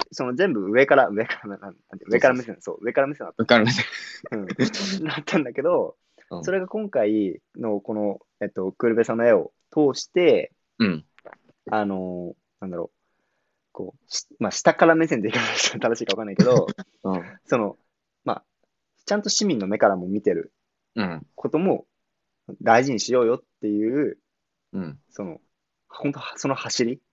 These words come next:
Speaker 1: だよね。
Speaker 2: うん。
Speaker 1: うん。が、こう走り、そこが走り始めたがゆえに、やっぱこう、民衆も、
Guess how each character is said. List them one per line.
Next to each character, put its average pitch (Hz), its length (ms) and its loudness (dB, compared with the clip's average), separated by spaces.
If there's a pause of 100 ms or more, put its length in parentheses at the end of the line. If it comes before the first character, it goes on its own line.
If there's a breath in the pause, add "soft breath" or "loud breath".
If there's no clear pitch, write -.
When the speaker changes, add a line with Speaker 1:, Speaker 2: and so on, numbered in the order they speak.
Speaker 1:
だ 90 80 -6
よ - 40 -12
ね。 - 120 -16 (200)
Speaker 2:
う 90 60 -6
ん。 80 220 -12 (260)
Speaker 1:
う 110 60 -8
ん。 90 260 -6 (720)
が、 156 360 6 (340)
こ - 180 -6
う - 40 4
走 - 280 -2
り、 151 160 4
そ 147 120 -8
こ 180 100 2
が 180 100 6
走 180 260 0
り 202 60 8
始 190 260 0
め 202 120 0
た 165 100 4
が 165 80 6
ゆ 190 160 4
え 196 60 0
に、 185 260 2
や 104 80 -6
っ 107 40 -10
ぱ - 80 -20
こ 110 320 2 (180)
う、 135 40 -4
民 160 160 2
衆 175 240 2
も、 202 280 0